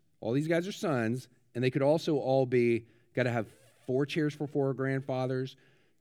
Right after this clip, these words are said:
two fathers. They could all be gr-, gr-,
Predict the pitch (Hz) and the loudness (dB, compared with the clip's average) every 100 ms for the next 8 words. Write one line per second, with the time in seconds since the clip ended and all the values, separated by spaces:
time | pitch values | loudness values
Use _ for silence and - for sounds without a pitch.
0 | _ - - 123 139 147 143 135 120 120 | _ -10 -2 0 2 2 2 0 -2 -4
1 | - _ _ _ _ _ _ _ _ _ | -10 _ _ _ _ _ _ _ _ _
2 | - 117 156 147 156 185 214 220 170 156 | -2 0 0 2 6 10 10 8 4 2
3 | 185 208 214 214 - _ _ _ _ - | 2 4 4 4 -2 _ _ _ _ -12
4 | 151 143 | -10 -10